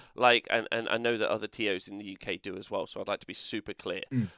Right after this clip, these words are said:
Speaker 1: Um, and the T Os who I think are, are, are worthwhile are people who I try and go back and do work with, basically.
Speaker 2: Mm.
Speaker 1: Um,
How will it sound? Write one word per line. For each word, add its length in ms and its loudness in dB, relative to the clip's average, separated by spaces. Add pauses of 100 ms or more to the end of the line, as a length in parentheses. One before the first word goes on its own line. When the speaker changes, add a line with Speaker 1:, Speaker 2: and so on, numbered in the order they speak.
(140)
Speaker 1:
Um, 340 4
and 120 0
the 40 -6
T 200 2
Os 100 -2
who 140 -2
I 80 6
think 320 -6
are, 160 0
are, 200 0
are 80 -6
worthwhile 440 2
are 40 0
people 300 -8
who 180 -6
I 120 2
try 220 -2
and 80 -4
go 120 -2
back 240 -4
and 140 -12
do 160 -4
work 340 -2
with, 300 -4 (240)
basically. 560 -2
Speaker 2:
Mm. 80 -8 (520)
Speaker 1:
Um, 440 6